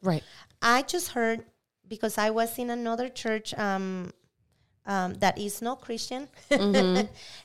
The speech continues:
Speaker 2: And, um, or they believe in Christ, but not as the basic, you know, you still have to do your works and stuff to get your salvation
Speaker 1: Gotcha.
Speaker 2: through
Speaker 1: You had to
Speaker 2: them.
Speaker 1: earn it.
Speaker 2: You have to earn it. So,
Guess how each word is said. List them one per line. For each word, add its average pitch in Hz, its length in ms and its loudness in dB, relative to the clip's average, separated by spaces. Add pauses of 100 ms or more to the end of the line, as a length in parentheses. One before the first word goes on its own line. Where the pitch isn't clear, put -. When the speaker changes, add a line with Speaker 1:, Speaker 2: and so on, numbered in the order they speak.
(100)
Speaker 2:
And, 226 420 0
um, 196 440 -4 (840)
or 196 340 4 (640)
they 220 240 2
believe 220 300 -2
in 220 140 -6
Christ, 202 420 -2
but 196 140 -2
not 196 440 0
as 190 360 -2 (280)
the 185 100 -6 (140)
basic, 190 480 0
you 196 60 -4
know, 196 120 -4
you 196 160 -6
still 185 260 -6
have 180 280 -4
to 180 80 -12
do 190 100 -6
your 180 180 -2
works 180 460 -4
and 175 80 -8
stuff - 340 -6
to 185 80 -8
get 190 200 -6
your - 120 -6
salvation - 520 -4
Speaker 1:
Gotcha. 190 140 -4
Speaker 2:
through - 100 -10
Speaker 1:
You 160 80 -2
had 165 100 -2
to 165 60 4
Speaker 2:
them. - 80 0
Speaker 1:
earn 175 260 4
it. - 300 0
Speaker 2:
You 208 60 0
have 196 260 0
to 208 120 -4
earn 196 180 -6
it. - 140 -16
So, - 280 0